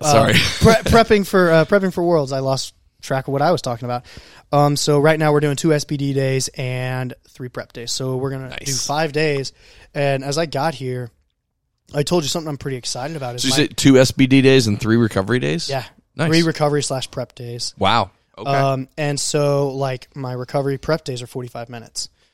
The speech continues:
Speaker 1: So I'm in and out, and I probably could get 'em done faster.
Speaker 2: Right.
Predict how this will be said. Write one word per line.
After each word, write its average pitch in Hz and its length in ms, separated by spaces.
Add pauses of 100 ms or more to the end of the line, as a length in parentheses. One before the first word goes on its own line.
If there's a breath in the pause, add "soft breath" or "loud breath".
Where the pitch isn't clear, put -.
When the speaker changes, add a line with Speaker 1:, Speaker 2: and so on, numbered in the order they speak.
(100)
Speaker 1:
So - 120
I'm 135 180
in 147 140
and 131 100
out, 120 240
and 143 160
I 139 140
probably 123 340
could 127 140
get 127 80
'em 127 80
done 123 140
faster. 127 520 (160)
Speaker 2:
Right. 98 280